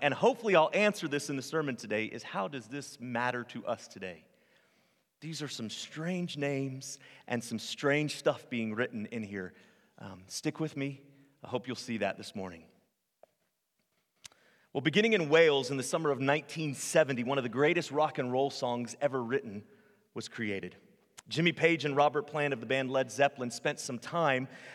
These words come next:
after their fifth American tour to write, uh, the song Stairway to Heaven, and it's become one of the most recognizable songs ever written.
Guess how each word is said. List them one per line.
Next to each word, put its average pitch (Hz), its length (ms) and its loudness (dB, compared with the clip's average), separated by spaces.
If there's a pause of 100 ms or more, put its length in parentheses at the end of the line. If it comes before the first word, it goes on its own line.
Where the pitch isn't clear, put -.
after 147 280 2
their 139 120 6
fifth - 240 -2
American 147 380 2
tour 160 360 -2
to 131 160 -8
write, 143 320 4 (280)
uh, 127 220 6
the 135 80 0
song 156 400 4
Stairway 143 520 4
to 123 80 4
Heaven, 104 420 0 (200)
and 117 120 -6
it's 117 100 -8
become 160 260 -4
one 143 120 0
of 135 40 -4
the 135 60 0
most 123 220 -4
recognizable 135 880 -2
songs 113 600 -2 (380)
ever 113 220 0
written. 98 340 -6